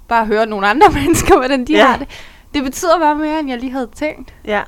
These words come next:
Speaker 2: Nå, men det,
Speaker 1: Ja.
Speaker 2: det er jeg også glad for, at du har det sådan.
Speaker 1: Ja.
Speaker 2: Det, det,
Speaker 1: Og jeg vidste
Speaker 2: der
Speaker 1: ikke, du
Speaker 2: er
Speaker 1: havde det sådan. Det
Speaker 2: Jo,
Speaker 1: er
Speaker 2: det har
Speaker 1: noget,
Speaker 2: jeg virkelig.
Speaker 1: ja.
Speaker 2: Ja.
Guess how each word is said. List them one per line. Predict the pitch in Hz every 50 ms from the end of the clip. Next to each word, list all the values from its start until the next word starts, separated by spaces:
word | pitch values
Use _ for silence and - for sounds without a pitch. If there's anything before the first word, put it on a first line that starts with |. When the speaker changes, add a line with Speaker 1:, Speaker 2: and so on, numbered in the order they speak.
| - - - - - - -
Speaker 2:
Nå, | 220 214
men | 220 226 -
det, | 277 269 262 262 240 220 214 208 -
Speaker 1:
Ja. | 240 254 -
Speaker 2:
det | 254
er | 247
jeg | 202 190
også | 240 - -
glad | 180 160 160
for, | 151 147
at | - - -
du | 151
har | 156 156 -
det | - -
sådan. | - 247 233 220 -
Speaker 1:
Ja. | 233
Speaker 2:
Det, | 240 - -
det, | 240 240 233 220 208 196 190 190 190 190 - - - - -
Speaker 1:
Og | - 277
jeg | 311 277 277
vidste | 311 320 262
Speaker 2:
der | 269
Speaker 1:
ikke, | 254 240 226
du | 311
Speaker 2:
er |
Speaker 1:
havde | 277 285 311
det | 294 -
sådan. | 294 208 262 233 -
Det | 302
Speaker 2:
Jo, | 294
Speaker 1:
er | 330
Speaker 2:
det | 339 349
har | 320
Speaker 1:
noget, | 311 294 294
Speaker 2:
jeg | 285 285
virkelig. | 294 294 269 - -
Speaker 1:
ja. | 285
Speaker 2:
Ja. | 285